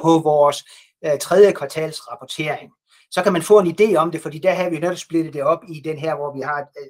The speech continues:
altså, kunder, der er software, øh, løsningsdrevne, og så har vi så kunder, hvor der er elektroniske produkter bagved. Og, og der kunne man jo så se i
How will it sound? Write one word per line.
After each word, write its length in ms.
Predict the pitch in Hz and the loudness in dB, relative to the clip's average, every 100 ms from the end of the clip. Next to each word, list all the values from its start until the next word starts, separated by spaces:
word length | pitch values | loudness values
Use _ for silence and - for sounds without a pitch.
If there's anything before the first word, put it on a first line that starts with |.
| 139 | -14
altså, 180 | 135 123 131 135 143 | -10 -12 -12 -18 -10
kunder, 320 | - 160 165 143 _ _ | -4 0 -2 -4 _ _
der 60 | 143 | -6
er 120 | 127 | -6
software, 580 | - 156 185 - 151 135 | -4 0 0 0 -4 -4
øh, 500 | 120 _ - - 147 | -8 _ -20 -20 -14
løsningsdrevne, 880 | 147 156 139 131 123 131 139 143 127 | -12 -12 -12 -12 -6 -4 -4 -6 -8
og 80 | 113 | -6
så 80 | |
har 140 | 139 147 | -4 -4
vi 60 | |
så 100 | 131 | -6
kunder, 300 | 139 147 151 | -6 -4 -2
hvor 160 | 135 139 | 0 0
der 100 | 131 | 0
er 120 | 127 | -4
elektroniske 580 | 120 120 - 156 127 - | -8 -12 -12 -10 -10 -14
produkter 440 | - 135 147 - 131 | -16 -6 -6 -6 -2
bagved. 340 | 139 143 117 120 _ _ _ _ _ - | 0 0 -2 -10 _ _ _ _ _ -6
Og, 100 | - | -4
og 120 | 143 | 0
der 120 | 165 | 2
kunne 120 | 165 165 | 2 0
man 140 | 151 | -2
jo 60 | 139 | -2
så 120 | 160 | -4
se 180 | - 165 | -2 -2
i 240 | 165 113 | -2 -8